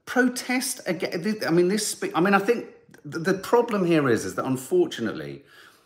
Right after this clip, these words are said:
moments like this play into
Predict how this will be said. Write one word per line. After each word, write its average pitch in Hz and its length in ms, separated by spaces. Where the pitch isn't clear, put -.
moments 185 600
like 143 200
this 110 280
play 156 460
into 87 580